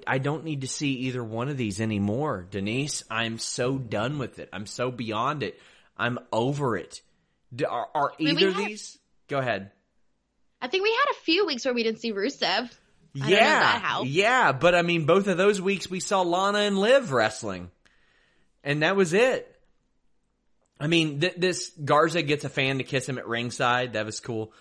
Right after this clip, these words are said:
Speaker 1: This match is basically Humberto Carrillo getting his ass kicked for about six minutes, and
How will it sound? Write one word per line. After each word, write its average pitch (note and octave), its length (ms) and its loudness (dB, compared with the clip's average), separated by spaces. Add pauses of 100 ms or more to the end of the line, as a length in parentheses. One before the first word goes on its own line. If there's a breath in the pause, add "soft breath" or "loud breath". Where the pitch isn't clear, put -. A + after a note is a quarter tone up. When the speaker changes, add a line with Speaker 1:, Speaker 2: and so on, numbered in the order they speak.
(340 soft breath)
Speaker 1:
This F3 200 2
match F3+ 280 2
is D3+ 80 -4
basically D3 520 0
Humberto B2+ 380 -2
Carrillo A#2+ 300 -2
getting A2+ 280 -2
his G#2 120 -4
ass G#2+ 280 0
kicked - 240 -8
for C3+ 80 -8
about A#2 260 -4
six - 240 -10
minutes, B2+ 360 -4
and G#2 200 -8